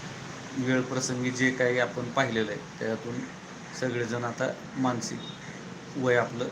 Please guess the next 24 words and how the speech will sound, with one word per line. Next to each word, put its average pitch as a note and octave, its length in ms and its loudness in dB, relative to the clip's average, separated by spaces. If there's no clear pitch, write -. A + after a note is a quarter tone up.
तेच C3+ 200 2
आहे, G#2 480 0
जे B2 160 2
त्यावेळेस A#2+ 300 4
जन्मलेल्या A2+ 520 2
बाळाचं A2+ 420 4
असेल A2+ 380 -2
किंवा B2 160 0
आपलं A2 240 -2
असेल. G2+ 240 -6
तर A#2 120 -2
सगळ्यांनी B2 500 4
फार B2 240 6
एका B2 340 4
संकटाला, B2 580 2
संघर्षाला, B2 640 4
नाही C#3 200 6
का, G#2+ 160 2
मात B2+ 240 6
करून B2 380 -2
आपण A#2+ 280 -2
आज B2+ 160 4
समृद्धी B2 440 2
किंवा B2 360 -2